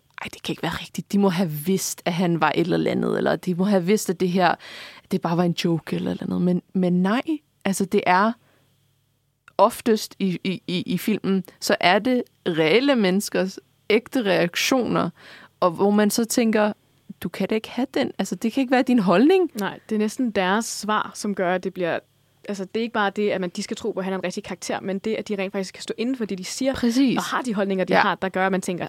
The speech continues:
Speaker 2: "Ej, det kan da ikke være rigtigt."
Speaker 1: Præcis.
Speaker 2: Men altså, det er jo, det er jo, jeg vil sige, nioghalvfems procent af filmen, som er hundrede procent rigtige mennesker. Øhm, wow, det var en mærkelig statistik, jeg lige kom med der.
Speaker 1: Totalt
Speaker 2: Nioghalvfems procent er
Speaker 1: unscripted.
Speaker 2: hundrede procent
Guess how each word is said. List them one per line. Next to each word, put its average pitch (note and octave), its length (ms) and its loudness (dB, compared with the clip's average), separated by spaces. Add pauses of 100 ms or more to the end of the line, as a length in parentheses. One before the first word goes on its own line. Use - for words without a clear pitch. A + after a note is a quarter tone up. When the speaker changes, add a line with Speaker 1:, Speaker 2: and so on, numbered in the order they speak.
Speaker 2:
"Ej, E3 120 -6
det - 80 -12
kan - 100 -12
da E3 40 -6
ikke - 120 -10
være - 140 -16
rigtigt." - 180 -20
Speaker 1:
Præcis. - 580 -2
Speaker 2:
Men A3 140 0
altså, G3+ 180 -2
det F#3+ 100 -6
er G#3+ 40 2
jo, G3+ 140 2
det A3 160 -4
er - 20 0
jo, G#3 300 0 (120)
jeg G3 80 0
vil G#3 60 0
sige, A#3+ 160 -2
nioghalvfems A3 500 0
procent F#3+ 200 -4
af - 60 -12
filmen, F3+ 320 -6
som G3 200 -6
er G3 180 0 (420)
hundrede A3+ 400 -6 (120)
procent G3 220 -10
rigtige F#3 220 -6
mennesker. E3+ 360 -6 (500)
Øhm, E3+ 400 -2
wow, F3+ 100 -2
det D3+ 80 -4
var F3 60 -2
en E3 60 -4
mærkelig D3+ 360 -6
statistik, F3 380 -8
jeg F3+ 40 -8
lige F3+ 100 -8
kom F#3 100 -12
med - 100 -10
der. E3+ 60 -8
Speaker 1:
Totalt G#3+ 200 -2
Speaker 2:
Nioghalvfems B3+ 400 4
procent B3 140 2
er G#3+ 60 6
Speaker 1:
unscripted. G#3+ 300 4
Speaker 2:
hundrede A3+ 200 4
procent G3+ 280 0